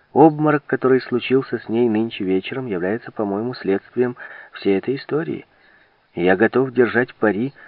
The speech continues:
что в ее помраченном мозгу затаился смутный страх перед чудодейственным мастерством, которое приписывают Сен-Жермену.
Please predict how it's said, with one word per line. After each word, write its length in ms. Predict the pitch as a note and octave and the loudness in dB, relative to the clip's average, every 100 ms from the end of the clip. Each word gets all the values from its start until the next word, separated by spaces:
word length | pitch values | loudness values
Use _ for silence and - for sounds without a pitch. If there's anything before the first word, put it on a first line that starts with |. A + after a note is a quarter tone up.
| - | -16
что 240 | - F#2+ | -8 -4
в 60 | F2+ | 0
ее 180 | G#2 A#2+ | 0 0
помраченном 640 | A#2 G#2+ F#2+ C3+ D3+ A#2 | 0 0 0 -2 -4 -2
мозгу 420 | F#2+ F#2 E2+ B2 | -2 -2 -2 -2
затаился 540 | C#3 - G2 A#2+ - A2 | -2 -2 -2 -2 -6 -10
смутный 500 | G2 A#2 - A#2 G2+ | -6 -6 -4 -6 -6
страх 400 | - A2 B2+ - | -2 0 0 -4
перед 300 | G#2+ G2+ - | -4 -4 -6
чудодейственным 1080 | - F#2 F#2 F2 B2 C3+ - C3+ B2+ B2 | -8 -4 -4 0 0 -2 -6 -6 -4 -4
мастерством, 960 | A2 G2+ F#2+ - F#2+ - - F2+ B2+ D3 - - - - | -4 -4 -6 -6 -6 -6 -8 -2 -2 -4 -10 -20 -20 -10
которое 380 | - - B2 C3 | -8 -2 -2 -2
приписывают 680 | G#2+ F#2 G#2 - B2 B2 - | -4 -8 -10 -8 -2 -2 -2
Сен-Жермену. 640 | F#2+ F2+ G2 A#2 E3+ E3 | -8 -6 -8 -8 -8 -8